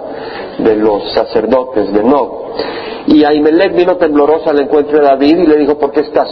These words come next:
solo y no hay nadie contigo?". David había llegado solo, venía huyendo de Saúl del norte,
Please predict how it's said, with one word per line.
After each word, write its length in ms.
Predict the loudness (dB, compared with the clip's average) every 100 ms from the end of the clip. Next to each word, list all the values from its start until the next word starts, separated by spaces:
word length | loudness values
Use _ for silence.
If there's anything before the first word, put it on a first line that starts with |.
| 0
solo 240 | 2 2
y 60 | 0
no 100 | 0
hay 100 | 0
nadie 280 | 0 0 0
contigo?". 400 | -2 2 2 2
David 240 | 2 2
había 240 | 4 4
llegado 380 | 4 4 4 2
solo, 260 | 2 0 2
venía 480 | 2 4 4 2 -2 -10 -12 -12 -6 0
huyendo 560 | 2 4 4 2 2 2
de 100 | 2 0
Saúl 760 | 0 2 2 2 0 -2 -2
del 180 | 0 4
norte, 500 | 4 2 0 0